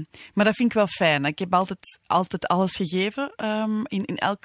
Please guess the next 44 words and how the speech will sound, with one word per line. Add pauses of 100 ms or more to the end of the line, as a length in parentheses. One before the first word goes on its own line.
programma,
in
alles
wat
ik
ondernam. (520)
Ehm, (420)
dus
ik,
ik,
op
een
of
andere
manier
vind
ik
het,
klopt
het
ook
meer
bij
mij (380)
dat
ik
wat
meer, (460)
ja,
dat, (140)
dat,
dat (140)
niet
vanzelf
komt.
Dat, (120)
dat
is
heel
gek,
maar
dat, (100)
ja, (100)
dat,